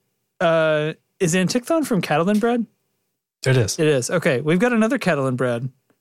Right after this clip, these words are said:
Speaker 1: Or this
Speaker 2: Oh.
Speaker 1: is a Cattle and Bread Mo-, Mosley, Mosley collaboration.
Speaker 2: Oh, not familiar with that. Oh, oh,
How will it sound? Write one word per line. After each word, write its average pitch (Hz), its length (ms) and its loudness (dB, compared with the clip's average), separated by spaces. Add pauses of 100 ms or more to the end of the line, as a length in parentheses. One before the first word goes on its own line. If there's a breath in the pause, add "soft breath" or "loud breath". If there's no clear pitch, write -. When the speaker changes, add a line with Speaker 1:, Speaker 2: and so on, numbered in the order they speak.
(440)
Speaker 1:
Or 175 80 4
this 233 140 4
Speaker 2:
Oh. 254 60 2
Speaker 1:
is 214 60 0
a 196 80 0
Cattle 226 300 -2
and 233 100 0
Bread 214 300 0 (340 soft breath)
Mo-, 185 540 2
Mosley, 220 840 0 (600)
Mosley 214 480 2
collaboration. 226 800 0 (1080)
Speaker 2:
Oh, 127 500 0
not 120 160 0
familiar 131 300 2
with 107 120 -2
that. 151 320 0 (1200)
Oh, - 340 -8
oh, 208 80 0